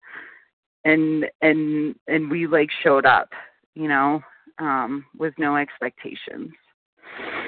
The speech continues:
Um, just showed up to, to,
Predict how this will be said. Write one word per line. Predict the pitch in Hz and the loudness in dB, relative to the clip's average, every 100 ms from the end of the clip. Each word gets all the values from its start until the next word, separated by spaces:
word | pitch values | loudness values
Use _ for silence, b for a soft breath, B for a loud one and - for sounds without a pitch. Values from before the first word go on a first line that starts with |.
| B _ _ _ _ _ _ - - | B _ _ _ _ _ _ -18 -8
Um, | 185 156 139 135 147 B B B B - | 0 4 4 2 -4 B B B B -10
just | 165 - | -8 -2
showed | 131 117 | 0 4
up | 104 87 B B B - | 4 2 B B B -14
to, | - - _ - | -12 -12 _ -8
to, | - 131 123 | -2 0 0